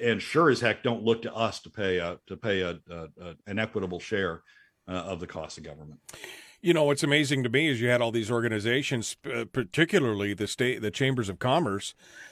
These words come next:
Speaker 2: uh, and the business organizations that were up there advocating.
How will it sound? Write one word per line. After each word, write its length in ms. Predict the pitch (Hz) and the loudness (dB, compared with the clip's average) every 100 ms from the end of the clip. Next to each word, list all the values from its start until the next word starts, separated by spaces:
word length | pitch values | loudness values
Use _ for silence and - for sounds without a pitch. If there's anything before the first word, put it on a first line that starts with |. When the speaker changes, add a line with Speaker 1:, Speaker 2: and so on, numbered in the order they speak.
| _ 113 | _ 0
Speaker 2:
uh, 160 | 117 - | 0 2
and 140 | 123 | 0
the 60 | 107 | 4
business 460 | 117 175 180 - | 6 6 4 4
organizations 720 | 117 104 104 95 101 98 113 | 2 2 -2 0 0 0 -2
that 120 | 113 120 | -2 0
were 160 | 117 | 2
up 140 | 127 - | 2 2
there 220 | 117 120 | 0 2
advocating. 680 | 117 147 160 131 107 107 | 2 2 2 2 2 0